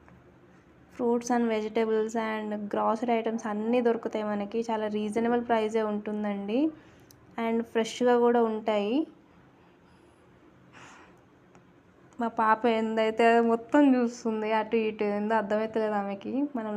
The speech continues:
లోపలికైతే వెళ్ళిపోదాం. చూ-, చూడండి, ఎంత ఫ్రెష్గా అయితే ఉన్నాయి. మనం ఫస్ట్ అయితే ఫ్రూట్స్ చూద్దాము. యాపిల్స్ అయితే ఫ్రెష్గా ఉన్నాయి కదా, ఎంత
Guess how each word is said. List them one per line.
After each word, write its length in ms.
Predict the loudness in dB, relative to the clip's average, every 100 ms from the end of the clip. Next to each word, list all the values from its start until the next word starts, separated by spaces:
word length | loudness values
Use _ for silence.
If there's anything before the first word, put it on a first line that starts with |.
| -4
లోపలికైతే 460 | -4 -2 -2 -2 -4
వెళ్ళిపోదాం. 400 | -6 -6 -6 -6 -8
చూ-, 160 | -10 -12 -16 _ -20 -20 -20 -20 -20 -20 _ -8
చూడండి, 280 | -4 -4 -4
ఎంత 120 | -4 -4 -2
ఫ్రెష్గా 460 | -4 -2 2 6 6
అయితే 180 | 4 0 -2
ఉన్నాయి. 400 | -4 -4 -4 -2 -4 -4 -14 _ -20 -20 -20 -20 _ -20 -20 -20 _ _ _ -20 -12 -8
మనం 160 | -6 -4
ఫస్ట్ 180 | -6 -4
అయితే 140 | -2 -4 -2
ఫ్రూట్స్ 320 | 0 0 -2 -4
చూద్దాము. 500 | -4 -2 -4 -4 -2 -2 -2 -4 -14 -16 -16 _ -20 _ -20 -12 -8
యాపిల్స్ 360 | -6 -2 -2 0
అయితే 160 | -2 -2 -2
ఫ్రెష్గా 380 | -2 -4 -4 -4
ఉన్నాయి 220 | -2 -4 -4
కదా, 200 | -2 -2 -2 -6 -20 -20 -20 _ -20 _ -20 -20 -20 -20 _ -20 _ -20 -20 -20 -20 -20 -20 -20 -20 -20 -20 -20 _ _ -20 -14 -10
ఎంత 240 | -10 -8